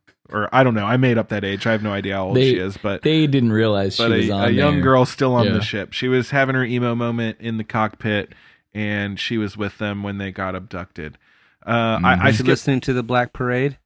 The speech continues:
Speaker 1: Yeah, <laughs> yeah, and
Speaker 3: Hmm.
Speaker 1: just crying. That song is kinda sad, but, uh, yeah, I, I don't know. What would be, that's a good question for the internet. What would be on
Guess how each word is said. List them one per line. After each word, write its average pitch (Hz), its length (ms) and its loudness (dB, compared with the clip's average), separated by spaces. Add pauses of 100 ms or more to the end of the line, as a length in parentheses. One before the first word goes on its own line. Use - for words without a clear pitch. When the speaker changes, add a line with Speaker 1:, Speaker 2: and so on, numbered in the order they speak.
(120)
Speaker 1:
Yeah, 123 280 0 (260)
<laughs> - 220 -20
yeah, 127 220 4
and 120 140 0
Speaker 3:
Hmm. - 60 4
Speaker 1:
just - 180 0
crying. 113 400 -2
That 110 180 -4
song 110 240 -6
is 101 160 -8
kinda 98 280 -10
sad, 65 360 -14
but, - 240 -10 (420)
uh, 113 540 0 (800)
yeah, 123 220 -4
I, 135 200 -2
I 147 120 -4
don't 156 140 -4
know. 139 160 0
What 156 180 0
would 180 160 -2
be, 175 180 0
that's 143 240 -4
a 156 60 -6
good 135 180 -2
question 117 720 -4
for 110 480 -4
the 110 120 -6
internet. 104 460 -4
What 110 160 -2
would 127 240 -2
be 113 260 -2
on 104 800 -4